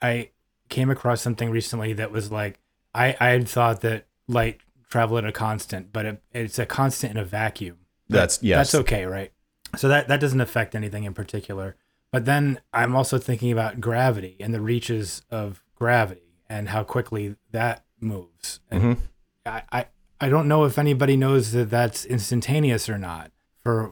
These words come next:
Speaker 1: for what's affected by it. So light obviously takes time. Like, that's why things that are super far away are, we're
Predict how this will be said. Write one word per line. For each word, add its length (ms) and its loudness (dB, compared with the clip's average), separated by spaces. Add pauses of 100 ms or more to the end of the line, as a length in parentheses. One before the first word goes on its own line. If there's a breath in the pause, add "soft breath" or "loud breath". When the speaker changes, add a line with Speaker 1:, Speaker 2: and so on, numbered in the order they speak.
Speaker 1:
for 100 0
what's 240 -2
affected 500 0
by 180 -6
it. 100 -14
So 120 -4
light 280 2
obviously 400 0
takes 380 -4
time. 480 -4
Like, 160 -8
that's 280 -10 (340)
why 420 -2
things 300 -6
that 80 -4
are 60 -4
super 280 -4
far 260 -4
away 500 -4 (320)
are, 240 -4
we're 240 -4